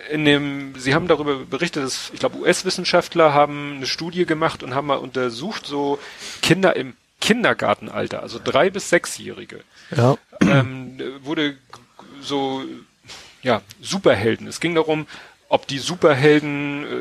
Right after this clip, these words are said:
Speaker 1: Comics oder Filme konsumieren. Oder wurde denen, also in Zusammenarbeit mit den Eltern, und dann wurden die Kinder befragt und die
Speaker 2: Mhm.
Speaker 1: Eltern befragt und dann wurde gesagt, "So, jetzt lass dein Kind mal drei Monate hier Batman, Superman, alles Mögliche gucken und Comics lesen" und was weiß ich.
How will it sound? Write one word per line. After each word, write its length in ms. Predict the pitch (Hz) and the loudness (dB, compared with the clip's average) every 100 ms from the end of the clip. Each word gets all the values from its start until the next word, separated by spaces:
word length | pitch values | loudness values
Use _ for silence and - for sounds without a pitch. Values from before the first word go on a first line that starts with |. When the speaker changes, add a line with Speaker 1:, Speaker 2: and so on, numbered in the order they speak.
| 123 - | -8 -2
Speaker 1:
Comics 480 | 170 165 160 - | 0 4 2 0
oder 160 | 127 120 | 0 0
Filme 360 | - 160 180 185 | 4 2 2 0
konsumieren. 840 | 165 156 131 123 131 165 196 254 - _ _ - _ - _ | 0 -2 -6 -4 2 2 2 -2 -8 _ _ -20 _ -20 _
Oder 160 | 123 120 104 - | 0 0 0 -10
wurde 240 | 107 135 120 | -6 -2 0
denen, 320 | 135 127 131 | 0 -2 -4
also 240 | 135 123 120 | -6 -6 -8
in 140 | 123 | -10
Zusammenarbeit 560 | - 135 139 120 123 120 | 0 0 2 2 2 0
mit 100 | 117 | -8
den 100 | 127 | 2
Eltern, 420 | 143 - 196 190 | 4 6 4 2
und 80 | 139 | -4
dann 160 | 120 | -6
wurden 140 | 120 113 | -6 -6
die 80 | 110 | -2
Kinder 260 | 185 196 | 2 2
befragt 480 | 165 - 165 165 160 | 0 2 6 6 6
und 100 | 127 | 6
die 40 | 135 | 6
Speaker 2:
Mhm. 60 | |
Speaker 1:
Eltern 220 | 170 180 160 | 6 4 -4
befragt 500 | - 151 151 151 131 | 0 6 6 6 0
und 80 | |
dann 160 | 117 113 123 127 - _ - - | -8 -8 -12 -16 -20 _ -20 -12
wurde 180 | 135 131 | -8 -6
gesagt, 240 | 120 131 | 2 2
"So, 100 | 139 | 4
jetzt 220 | 131 123 135 | 0 4 2
lass 140 | - | 2
dein 160 | 131 - | -2 -2
Kind 180 | 135 | -4
mal 100 | 127 | -2
drei 220 | 113 123 127 | 2 2 2
Monate 560 | 131 123 120 120 113 - - - | -2 -2 0 -2 -2 -6 -14 -16
hier 160 | - 127 | -2 2
Batman, 400 | 139 135 127 123 | 4 4 2 -2
Superman, 400 | 127 143 120 117 | 0 2 2 0
alles 240 | 117 120 | 0 0
Mögliche 380 | 139 196 196 208 | -2 -2 0 -2
gucken 340 | - 202 202 185 | 0 -2 0 -2
und 160 | 160 | 0
Comics 380 | - 180 175 - | 0 0 0 -2
lesen" 260 | 170 170 170 | 0 2 0
und 140 | 147 | -4
was 120 | 156 156 | -2 0
weiß 140 | 156 | 0
ich. 180 | 160 | -4